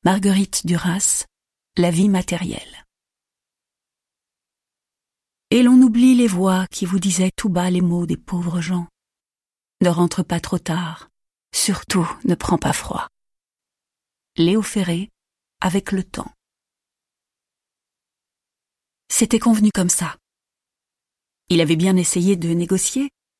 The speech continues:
Il avait dit, « Je peux me débrouiller, j'ai le permis maintenant. » Mais ses parents n'avaient pas cédé. Hors de question de lui confier un volant. C'était trop tôt.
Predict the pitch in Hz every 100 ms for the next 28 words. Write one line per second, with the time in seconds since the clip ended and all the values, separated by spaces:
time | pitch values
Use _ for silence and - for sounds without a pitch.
0 | _ _ _ 175 165 170 170 208 214 170
1 | - 190 - 220 214 196 208 185 208 202
2 | _ _ 202 196 220 214 220 208 160 -
3 | - - _ _ _ _ _ _ _ _
4 | _ - 185 208 220 220 220 196 185 -
5 | 190 196 185 - _ _ _ _ 208 247
6 | 233 214 220 - 190 190 170 170 - 170
7 | - 185 160 175 147 - _ _ _ -
8 | 170 160 - 170 -